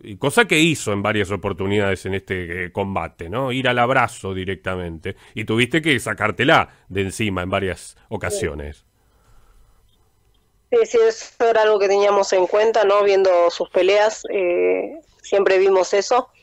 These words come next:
Speaker 2: Eh, yo a ella la vengo estudiando con Lean,
Speaker 1: Sí.
Speaker 2: con, como entrenador Leandro Ledesma, hace,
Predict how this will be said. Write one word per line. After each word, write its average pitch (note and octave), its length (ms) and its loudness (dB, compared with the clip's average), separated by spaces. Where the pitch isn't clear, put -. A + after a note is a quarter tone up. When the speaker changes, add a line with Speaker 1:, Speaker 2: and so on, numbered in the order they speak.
Speaker 2:
Eh, F3 640 0
yo - 160 0
a - 20 4
ella C4+ 200 2
la A3+ 120 4
vengo G#3 200 4
estudiando G3 600 2
con E3+ 160 2
Lean, G#3 520 2
Speaker 1:
Sí. - 80 -2
Speaker 2:
con, - 360 -2
como E3+ 200 -2
entrenador F3+ 320 2
Leandro F#3+ 240 2
Ledesma, G3+ 380 0
hace, F3 840 2